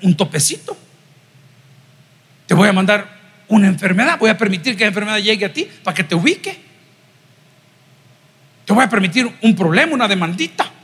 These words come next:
un rumorcito en redes sociales para que te ubiquen donde estás, para que la corona que me pertenece a mí", dice Dios, "no te la quieras quedar".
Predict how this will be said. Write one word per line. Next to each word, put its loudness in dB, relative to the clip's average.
un 4
rumorcito 2
en 0
redes 2
sociales 0
para -4
que -4
te -4
ubiquen -2
donde 0
estás, -8
para 0
que -2
la 0
corona 2
que -2
me 0
pertenece 0
a 0
mí", 0
dice -2
Dios, 0
"no -2
te -10
la -8
quieras -10
quedar". -6